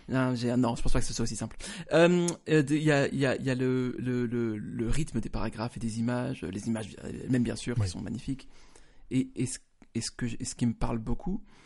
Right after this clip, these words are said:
Speaker 1: c'est ce voyage à la fois, évidemment, enfin, euh, parallèle, à la fois intérieur et extérieur, euh, l'exploration de soi par les autres
Speaker 2: Hmm.
Speaker 1: et des autres par soi.
Speaker 2: Il, il a acquis une certaine épaisseur depuis qu'il s'est lancé dans, dans la
Speaker 1: Ouais.
Speaker 2: rédaction de son précédent
Speaker 1: Ouais.
Speaker 2: bouquin, puis là, du pré-,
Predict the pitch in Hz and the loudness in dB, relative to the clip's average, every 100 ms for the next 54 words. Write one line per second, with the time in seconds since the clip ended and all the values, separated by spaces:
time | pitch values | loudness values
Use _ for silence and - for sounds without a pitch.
0 | - _ _ - - 120 123 113 117 123 | -20 _ _ -16 -10 -6 -4 0 0 0
1 | 117 - 120 113 113 123 120 104 - - | 0 -2 -2 -2 0 0 0 -4 -6 -12
2 | - 107 - - - - - 113 117 156 | -10 -8 -8 -14 -20 -18 -6 -2 2 2
3 | - 110 113 127 120 117 117 127 123 107 | 0 -4 -2 2 2 0 0 -2 -2 -6
4 | - - - - 107 104 - - 98 95 | -8 -12 -10 -10 -8 -8 -10 -12 -10 -8
5 | - - - 117 - 101 - 117 - 95 | -8 -10 -6 -6 -6 -10 -8 -8 -6 -8
6 | - - - - - 147 135 131 101 104 | -10 -14 -18 -20 -8 0 2 0 -4 -2
7 | 120 - - 123 - - - - - - | -2 -4 -8 -10 -10 -14 -16 -20 -20 -10
8 | - 139 147 147 180 202 - 233 190 165 | -2 0 0 2 2 2 0 2 4 4
9 | 175 165 143 135 - 160 131 - 143 - | 2 2 2 0 0 -2 -2 -4 -12 -8
10 | 135 127 127 123 - 131 120 117 - 139 | -4 -2 -2 -2 -4 -4 -2 -2 -2 0
11 | 131 123 120 117 113 117 113 117 131 - | 2 2 0 -2 -2 -2 -2 0 0 0
12 | 131 131 - 117 - 117 131 110 104 - | -6 -6 -6 -6 -4 0 2 0 -4 -2
13 | 127 - 120 117 110 - | -2 -2 -4 -4 -6 -10